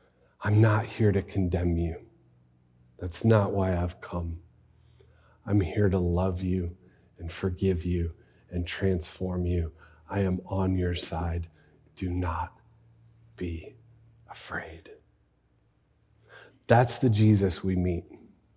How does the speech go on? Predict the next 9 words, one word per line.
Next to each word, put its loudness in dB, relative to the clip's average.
in 0
Revelation 0
one. -8
That's 2
the -4
Jesus, 0
the -10
cosmic 2
Jesus, 0